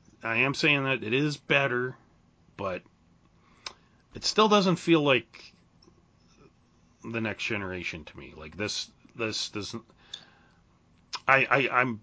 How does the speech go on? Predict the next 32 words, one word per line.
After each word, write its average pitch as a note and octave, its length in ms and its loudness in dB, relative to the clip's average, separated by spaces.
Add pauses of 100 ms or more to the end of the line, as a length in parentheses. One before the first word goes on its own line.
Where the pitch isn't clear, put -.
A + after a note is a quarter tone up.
just, - 400 -2
I'm B2+ 180 0
just F3 220 0
imagining D#3 560 2
this - 500 -4
takes C3+ 260 -4
place C3 380 -2
in A#2+ 120 -2
the G#2+ 120 -2 (240)
Discovery G2 760 -4
universe. C#2+ 760 -16
Like, E2 260 -16
it's, - 440 -10 (160)
like, F#2 180 -10
this G#2+ 240 -4
is G#2+ 360 -4 (760)
the A#2 80 -8
same D#3 260 4
characters, F3+ 640 2
but A2+ 220 -4
this A#2 180 0
isn't A2 260 -2
the F#2+ 60 -8
same G#2 300 -2
universe F2+ 480 -8
that D#2 220 -6 (580)
I F#2+ 200 0
watched D2+ 480 -10
as C#2+ 160 -10
a - 20 -16
kid. - 300 -16 (2250)
Anyway, E3 420 4